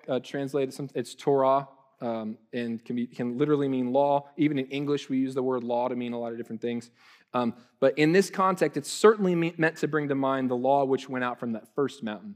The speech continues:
Mount Sinai. Israel was rescued out of Egypt,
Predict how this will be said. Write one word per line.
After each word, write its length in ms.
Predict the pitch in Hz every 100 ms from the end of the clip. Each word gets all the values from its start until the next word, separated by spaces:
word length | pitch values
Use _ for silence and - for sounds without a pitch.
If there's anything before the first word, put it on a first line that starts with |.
| -
Mount 160 | 113 -
Sinai. 400 | 127 113 98 92 _ _ _ _ _ _ -
Israel 320 | 143 156 139
was 100 | 120
rescued 400 | 151 151 170 143
out 220 | 135 127
of 80 | 127
Egypt, 440 | 151 147 147 147